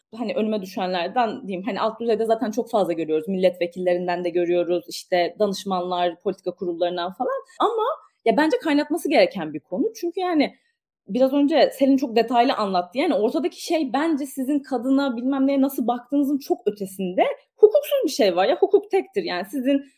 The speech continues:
kadın hakkında, L G B T Q, o, bu hakkında ne düşündüğünüzün önemi yok. Zaten toplum içerisinde biz bugün Türkiye'nin nüfusu ne kadar bilmiyorum. Seksen milyon mu olduk? Yani bu nüfusun içerisinde herkesin bambaşka görüşleri vardır. Sorun bu insanların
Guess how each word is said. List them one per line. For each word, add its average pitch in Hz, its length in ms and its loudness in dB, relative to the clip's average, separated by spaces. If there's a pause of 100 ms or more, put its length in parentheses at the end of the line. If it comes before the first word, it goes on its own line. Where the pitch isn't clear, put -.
(260)
kadın 269 200 2
hakkında, 262 320 2
L 254 220 2
G 240 160 -4
B 254 120 -6
T 262 140 -10
Q, 254 200 -4
o, 247 300 2
bu 240 160 -2
hakkında 262 240 0
ne 285 140 4
düşündüğünüzün 202 560 -4
önemi 233 340 0
yok. 392 280 2 (160)
Zaten 285 300 -2
toplum 320 320 -2
içerisinde 262 380 -4
biz 247 120 -14 (140)
bugün 240 260 -2
Türkiye'nin 262 360 -4
nüfusu 254 320 -4
ne 269 100 0
kadar 240 320 4
bilmiyorum. 240 520 2
Seksen 233 300 -6
milyon 165 300 -6
mu 165 100 -6
olduk? 165 260 -8 (400)
Yani 233 280 0
bu 320 120 2
nüfusun 330 320 -4
içerisinde 311 380 -4
herkesin 381 480 2
bambaşka 320 360 0
görüşleri 262 500 0
vardır. 156 420 -2
Sorun 427 320 -2
bu 294 120 2
insanların 285 540 0